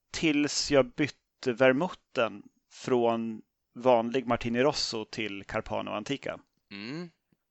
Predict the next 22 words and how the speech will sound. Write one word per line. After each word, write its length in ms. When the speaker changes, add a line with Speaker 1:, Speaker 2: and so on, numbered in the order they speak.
Speaker 1:
Nu 120
skulle 160
jag 80
kunna 140
bada 380
i 20
Manhattan. 540
Speaker 2:
<laughs> 40
Speaker 1:
Det 220
är 40
så 140
fantastiskt 600
gott. 220
Alltså, 160
det 40
är 20
så, 120
det, 320
det 120
är 40
helt, 360
helt 280